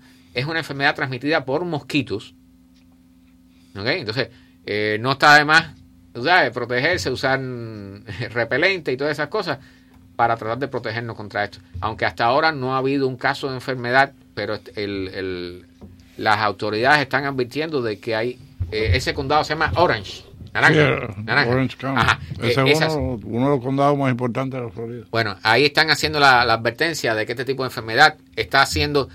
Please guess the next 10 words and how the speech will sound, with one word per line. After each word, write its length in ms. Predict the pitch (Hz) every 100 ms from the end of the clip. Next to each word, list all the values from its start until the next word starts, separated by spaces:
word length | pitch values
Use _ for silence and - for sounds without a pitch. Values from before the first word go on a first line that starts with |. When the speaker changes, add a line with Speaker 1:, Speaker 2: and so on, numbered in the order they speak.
| - -
Speaker 1:
detectado 560 | - 123 120 117 160 160
en 80 | 123
pollos 300 | - 131 123
centinelas, 500 | 120 110 139 151 123
así 220 | 107 127
que 100 | 143
en 80 | 127
cualquier 300 | 110 92 135
momento 380 | 135 156 147 120
pudiera 480 | 107 104 117 123